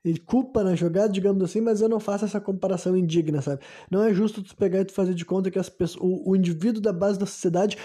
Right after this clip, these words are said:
tem o mesmo poder de transformação do que a pessoa que está administrando, sabe? É uma, é desproporcional, tá ligado? O impacto que essas duas figuras. Mas o ponto que eu quero dizer é que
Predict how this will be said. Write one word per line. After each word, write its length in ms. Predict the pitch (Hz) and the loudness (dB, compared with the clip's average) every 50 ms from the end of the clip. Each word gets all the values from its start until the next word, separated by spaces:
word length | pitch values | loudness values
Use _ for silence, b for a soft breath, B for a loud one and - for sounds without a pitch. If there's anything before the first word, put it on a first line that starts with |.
| B B B | B B B
tem 100 | - 220 | 0 2
o 60 | 214 | 2
mesmo 320 | 208 214 240 254 220 214 202 | 4 2 2 2 0 -2 -2
poder 280 | - 226 196 208 208 196 | -2 0 2 2 2 2
de 60 | 196 | 0
transformação 720 | - 202 190 - - 190 190 185 170 - - 185 190 196 | -2 -4 -2 -2 0 0 0 0 -2 -2 -2 0 0 0
do 80 | 190 175 | 0 0
que 80 | - | -2
a 60 | 190 | -2
pessoa 360 | 175 - 185 165 - - 185 175 | -2 -2 -4 -2 -2 -2 -4 -2
que 120 | - 180 | -4 -6
está 320 | - - - - 202 240 | -6 -6 -6 -4 -2 0
administrando, 840 | 269 226 208 220 220 214 208 190 - - - - 190 190 190 185 170 B B B B B B B B | 0 0 0 0 0 0 0 -2 -4 -4 -2 0 0 2 2 0 -2 B B B B B B B B
sabe? 420 | - 170 165 165 165 165 160 156 139 | -2 -2 0 2 2 2 2 2 2
É 140 | 165 170 175 | 2 2 2
uma, 520 | 180 185 185 185 180 180 170 170 170 - - | 2 2 2 2 2 2 2 2 0 -2 -2
é 100 | - 175 | 0 0
desproporcional, 1000 | 170 175 190 185 - - 226 220 208 - 202 185 - - 185 175 156 147 139 - B B B B B | 0 0 -2 -4 -4 -2 -2 -2 0 0 -2 -2 0 0 0 0 0 -2 -4 -6 B B B B B
tá 120 | - 160 | -4 -4
ligado? 280 | 156 143 147 147 139 - B B B B | -2 -2 -2 -4 -6 -8 B B B B
O 40 | 180 | 0
impacto 540 | 175 160 - - - - - - - 175 | 0 0 -2 -4 -6 -6 -8 -8 -8 -4
que 80 | 170 185 | -2 -2
essas 240 | 170 - 170 151 147 | -2 -2 -4 -4 -2
duas 240 | 156 165 156 - - | -2 -2 -4 -4 -4
figuras. 340 | 156 147 147 143 135 - - B B B B | -4 -2 -2 -2 -4 -6 -12 B B B B
Mas 160 | B 214 233 | B 0 0
o 60 | 247 220 | 0 -2
ponto 340 | 220 - 262 269 262 - | 0 0 0 0 0 -2
que 60 | - 269 | -4 -4
eu 60 | 214 | 0
quero 260 | 247 226 220 226 214 | 2 2 2 2 2
dizer 220 | 185 180 196 208 | 2 2 2 2
é 20 | 202 | 0
que 300 | 202 - 208 208 208 | 0 0 0 2 2